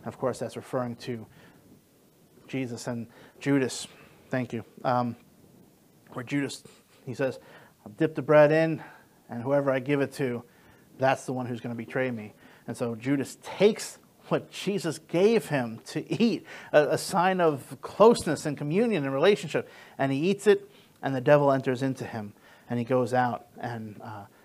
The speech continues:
of course, betrays Christ and ends up dying by his own hand and, um, spending eternity in hell. And so we've also,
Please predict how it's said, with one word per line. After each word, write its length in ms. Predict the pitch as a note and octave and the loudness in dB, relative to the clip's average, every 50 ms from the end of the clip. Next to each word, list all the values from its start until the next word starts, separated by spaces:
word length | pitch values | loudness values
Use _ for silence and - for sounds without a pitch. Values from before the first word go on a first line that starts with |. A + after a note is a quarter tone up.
| - _ _ _ - | -20 _ _ _ -14
of 100 | A#2 A2+ | -14 -10
course, 240 | - - C#3+ B2+ - | -4 0 0 0 0
betrays 440 | - - A#2+ - - B2+ A#2+ A#2 - | -4 -10 -10 -6 -6 -6 -4 -6 -8
Christ 540 | - - A#2+ A2 A2+ G#2+ - - - - - _ _ - - _ - | -6 -6 -4 -4 -4 -6 -8 -12 -16 -16 -20 _ _ -20 -20 _ -10
and 120 | A#2+ A#2+ | -6 -6
ends 200 | B2+ B2+ A#2+ A#2 | -4 -4 -4 -4
up 240 | B2 A#2+ A#2 - - - - - - - A2+ | -4 -4 -4 -6 -12 -20 -20 -20 -18 -14 -6
dying 560 | A#2 B2 C3+ C#3 C#3 C#3+ C#3+ C#3 C#3 C3 A#2 - - | -4 0 4 4 4 4 4 2 0 -2 -4 -4 -2
by 160 | C3+ A#2+ B2 | -2 0 0
his 120 | A#2+ B2 | 2 6
own 200 | D#3 F3 G3 G3 | 6 6 6 6
hand 420 | D3 E3 F#3+ G3 G#3+ A#3 A3+ G3 - - - _ _ - - - _ - | 6 6 6 6 6 6 6 2 -2 -8 -20 _ _ -20 -20 -20 _ -10
and, 320 | - B2 B2 A#2+ A#2+ A#2 A2 - - | -6 -6 -4 -4 -6 -8 -10 -10 -8
um, 380 | - C3 A#2+ A#2 A2+ A2 A2 - _ _ _ _ | -4 -4 -4 -4 -4 -8 -10 -12 _ _ _ _
spending 320 | - - - C#3 C3 B2+ | -16 -8 -6 -4 -4 -4
eternity 420 | B2 A2+ - - C3+ B2+ A#2+ A#2 A2+ | -6 -6 -4 -4 -4 -4 -4 -6 -6
in 100 | G#2+ G#2 | -8 -10
hell. 380 | - - C#3+ C3+ A#2 G2+ - _ - - - - - - - - | -8 -6 -6 -4 -4 -6 -8 _ -20 -20 -20 -20 -20 -18 -10 -4
And 160 | A#2+ A#2 A#2 | -4 -4 -2
so 240 | - - C3 B2 A#2+ | -2 -2 0 0 0
we've 240 | A#2 A#2+ B2+ A#2+ A#2 | 0 -2 -2 0 4
also, 500 | C3+ C3+ C3+ - - C3+ B2 B2 B2 A2 | 4 4 4 4 2 2 2 2 0 -4